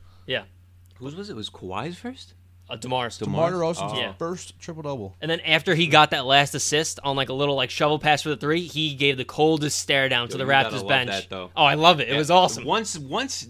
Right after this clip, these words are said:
Speaker 2: he came out and he had those insta posts about after he was traded,
Speaker 1: Yeah,
Speaker 2: you
Speaker 1: yeah,
Speaker 2: know
Speaker 1: yeah.
Speaker 2: that it, there was bad blood, and this guy was pissed.
Speaker 3: He,
Speaker 2: And
Speaker 3: like,
Speaker 2: that's what
Speaker 3: he
Speaker 2: you
Speaker 3: loves
Speaker 2: love
Speaker 3: him
Speaker 2: to
Speaker 3: and he
Speaker 2: see what
Speaker 3: hates him
Speaker 2: happened.
Speaker 3: at the same time.
Speaker 1: Yeah,
Speaker 3: That, that,
Speaker 1: no,
Speaker 3: that
Speaker 1: he still loves Lowry, obviously,
Speaker 3: that,
Speaker 1: 'cause they're
Speaker 3: that
Speaker 1: best friends. But after he got that assist and he stared him down,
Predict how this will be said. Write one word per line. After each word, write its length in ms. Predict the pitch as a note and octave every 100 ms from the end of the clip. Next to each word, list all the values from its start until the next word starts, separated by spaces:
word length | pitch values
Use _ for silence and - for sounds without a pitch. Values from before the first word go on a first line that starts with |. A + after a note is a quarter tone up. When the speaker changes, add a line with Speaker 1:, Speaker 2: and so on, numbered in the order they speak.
| G#2
Speaker 2:
he 240 | B2+ - G3
came 340 | - G3 F3
out 220 | D#3 D#3+
and 100 | D#3
he 60 | C3
had 200 | C#3 D3
those 140 | C#3 B2+
insta 200 | C3+ -
posts 260 | D#3 C#3
about 420 | - A#2+ A#2+ A#2 A#2
after 300 | A#2+ B2 B2+
he 80 | B2
was 120 | A2+
traded, 300 | - C3+ D3
Speaker 1:
Yeah, 100 | D#3
Speaker 2:
you 120 | C#3+ B2+
Speaker 1:
yeah, 40 | D3+
Speaker 2:
know 100 | D3
Speaker 1:
yeah. 60 |
Speaker 2:
that 140 | C3+ B2+
it, 160 | A#2+
there 100 | A#2+
was 100 | A#2+
bad 360 | F#2+ G#2+ B2 A#2
blood, 260 | G#2+ A2 G#2
and 140 | A2
this 160 | A#2 -
guy 140 | G#2+
was 120 | F#2
pissed. 360 | - - B2+ -
Speaker 3:
He, 60 | F#3+
Speaker 2:
And 80 | F#3+
Speaker 3:
like, 140 | F#3+
Speaker 2:
that's 60 | G3
what 60 |
Speaker 3:
he 60 | F#3+
Speaker 2:
you 60 | D#3+
Speaker 3:
loves 320 | E3+ F#3 E3+
Speaker 2:
love 60 |
Speaker 3:
him 0 | G3
Speaker 2:
to 40 |
Speaker 3:
and 60 | F3+
he 60 |
Speaker 2:
see 40 | D3+ E3
what 40 |
Speaker 3:
hates 120 | -
him 60 | A#2
Speaker 2:
happened. 80 | G2+
Speaker 3:
at 60 |
the 60 | G#2+
same 280 | - C3+ A#2+
time. 320 | C3 A#2 F2+ D#2+ - - - -
Speaker 1:
Yeah, 160 | C3+ D#3
Speaker 3:
That, 100 | D3+
that, 100 | E3
Speaker 1:
no, 60 | G#3+
Speaker 3:
that 60 | G3+
Speaker 1:
he 40 |
still 180 | G3 G#3+
loves 200 | F#3+ C#3+
Lowry, 400 | C#3 B2+ B2+ A#2
obviously, 280 | C#3 C3 C3
Speaker 3:
that, 20 |
Speaker 1:
'cause 40 | C3
they're 120 | D#3
Speaker 3:
that 60 |
Speaker 1:
best 220 | - D3+ -
friends. 340 | C3 A2+ - - -
But 140 | D#3 D3+
after 240 | E3 D#3+
he 120 | E3
got 200 | E3 E3
that 100 | E3 D3+
assist 320 | - E3 D#3+
and 80 | C#3+
he 80 |
stared 300 | C#3+ - D3+
him 100 | D3+
down, 380 | C#3+ C#3 D#3+ C#3+